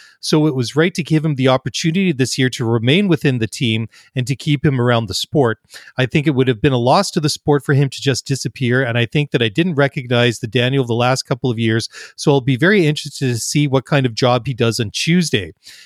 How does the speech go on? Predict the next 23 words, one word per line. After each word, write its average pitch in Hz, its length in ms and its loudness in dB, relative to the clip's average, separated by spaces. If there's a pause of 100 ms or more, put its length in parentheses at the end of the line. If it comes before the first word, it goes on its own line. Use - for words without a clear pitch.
(140)
It 131 80 -2
is 127 120 0
an 139 60 -2
important 165 480 -2
test 156 240 0
for 139 140 0
Pirelli, 143 440 2
but 127 120 0
it's 117 120 -4
also 147 340 0
going 151 180 -2
to 135 80 -4
be 120 100 -6
great 135 280 -2
to 139 100 -6
see 139 200 -2
him 127 120 0
back 123 320 0
in 139 80 -2
a 123 40 -2
Red 123 220 0
Bull 120 200 0
car 117 360 0